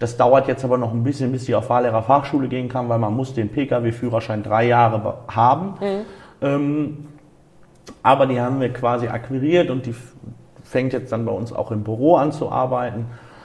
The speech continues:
Speaker 1: Ähm, der andere ist tatsächlich ein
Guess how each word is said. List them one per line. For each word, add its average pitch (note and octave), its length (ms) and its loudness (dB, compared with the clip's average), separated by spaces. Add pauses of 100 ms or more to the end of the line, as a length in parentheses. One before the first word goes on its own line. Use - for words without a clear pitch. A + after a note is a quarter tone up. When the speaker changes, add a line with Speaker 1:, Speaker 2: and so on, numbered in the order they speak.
(320)
Speaker 1:
Ähm, A#2+ 500 -4 (220)
der G#2+ 360 2
andere C#3+ 300 0
ist - 180 -8
tatsächlich C3 500 -4
ein G#2 340 -6